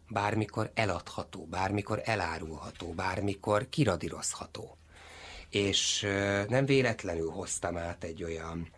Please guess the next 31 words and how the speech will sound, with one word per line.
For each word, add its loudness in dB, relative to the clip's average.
olyan 0
verset, -4
az -4
előző 0
könyvem -2
címe -4
az -8
volt, -6
hogy -12
Családon -2
belüli -8
erő, 4
itt -4
is 2
szerepel 0
egy -6
olyan -6
vers, -8
hogy -12
Családon -4
belüli -6
erő, 4
hogy 2
még 6
úgy 4
kezdődik, 2
az 0
elején 4
van 2
néhány 4
ilyen 0